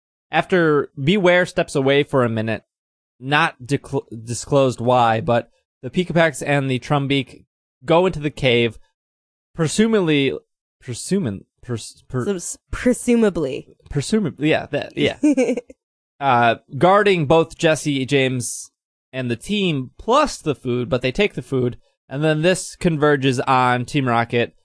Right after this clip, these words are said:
Speaker 1: Ash and Mallow, Rowlet. It gives that whole interaction that kinda, you know, brings the episode to an end, but obviously,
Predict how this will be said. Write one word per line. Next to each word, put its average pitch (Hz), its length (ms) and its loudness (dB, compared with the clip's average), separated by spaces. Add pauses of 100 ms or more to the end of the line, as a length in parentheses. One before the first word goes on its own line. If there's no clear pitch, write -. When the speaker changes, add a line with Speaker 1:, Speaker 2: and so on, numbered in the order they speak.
(160)
Speaker 1:
Ash 139 280 -2
and 135 100 -2
Mallow, 110 500 0 (380)
Rowlet. 113 480 2 (100)
It 110 60 -12
gives 117 240 -2
that 117 160 2
whole 135 320 2
interaction 120 520 -2
that 107 140 -4
kinda, 110 380 -4 (320)
you 120 80 -10
know, 104 240 -4 (680)
brings 165 420 2
the 135 200 2
episode 120 380 -2
to 113 80 -6
an 107 120 -6
end, 123 460 -2
but 165 240 2 (1120)
obviously, 147 640 0